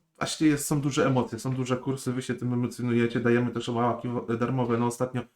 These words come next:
<laughs> jeden wszedł z darmowych Deportivo, ale chyba wrzucany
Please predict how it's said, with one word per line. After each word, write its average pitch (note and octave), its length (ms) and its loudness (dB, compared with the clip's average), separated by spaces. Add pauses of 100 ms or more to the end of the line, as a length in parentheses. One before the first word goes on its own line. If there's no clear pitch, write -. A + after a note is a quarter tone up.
(920)
<laughs> G#3+ 80 4
jeden F#3 380 10
wszedł D#3+ 440 6
z C#3 60 -2
darmowych C#3+ 400 2
Deportivo, C3+ 600 4
ale B2+ 120 8
chyba B2+ 180 0
wrzucany C3 480 0